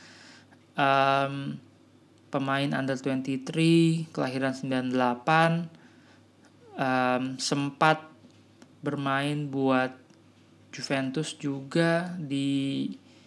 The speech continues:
dua ribu delapan belas dua ribu sembilan belas era Allegri. Em, sekarang tetap di Under twenty-three. Kemudian ada,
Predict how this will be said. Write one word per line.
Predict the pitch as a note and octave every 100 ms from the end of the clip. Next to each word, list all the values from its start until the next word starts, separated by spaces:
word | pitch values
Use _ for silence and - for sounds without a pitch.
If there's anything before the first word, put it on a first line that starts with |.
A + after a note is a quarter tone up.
| - - _ _ _ _
dua | D3 C#3 C3+
ribu | C3+ C3+ C#3 C#3+ D3
delapan | E3 - C#3
belas | C#3
dua | D3+
ribu | C3 C3+
sembilan | C#3 C3
belas | C#3 F#3 -
era | D#3+ C3+ B2
Allegri. | B2+ B2+ B2+ D#3 F3+ E3+ D3 E3+ D4
Em, | F3+ C3 B2 B2 C3 D3 - _
sekarang | - B2+ C3 C#3+ D#3+ E3 E3+ - - _ _ _ -
tetap | - C3+ C#3+ C#3
di | C3 B2+ B2 -
Under | C#3+ B2 B2
twenty-three. | B2+ A#2 B2 - B2 A#2 - - - - - - - - - - - - - - - - _
Kemudian | C3+ C3 C#3 C#3+ D#3 D#3+
ada, | D#3+ C#3 C3 C3 C3+ C3 C3 C3